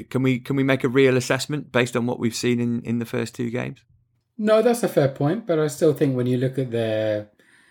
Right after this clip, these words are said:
Speaker 2: their shape, their movement, the patterns of play, I think there's a real understanding there.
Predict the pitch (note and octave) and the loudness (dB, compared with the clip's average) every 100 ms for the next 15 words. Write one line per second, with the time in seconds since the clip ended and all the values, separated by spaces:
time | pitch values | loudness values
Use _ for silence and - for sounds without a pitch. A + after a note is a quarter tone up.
0 | _ _ - B2 A#2 - C#3+ C3 C3 A#2+ | _ _ 0 0 2 2 4 4 0 -2
1 | B2 B2+ B2+ B2 B2 A2+ - C3 A#2+ A2+ | 2 4 4 2 -2 -4 -6 -6 -4 -6
2 | - A#2+ A#2+ A#2+ A#2+ B2 A2+ A2 A2 A#2+ | -2 -2 2 0 0 -2 -2 -4 -2 -2
3 | A#2 A2+ A2+ A2 - A#2 A2+ A2+ A2 A2+ | 0 -2 -4 -4 -2 0 0 0 0 -2
4 | A2+ A2+ | -2 -6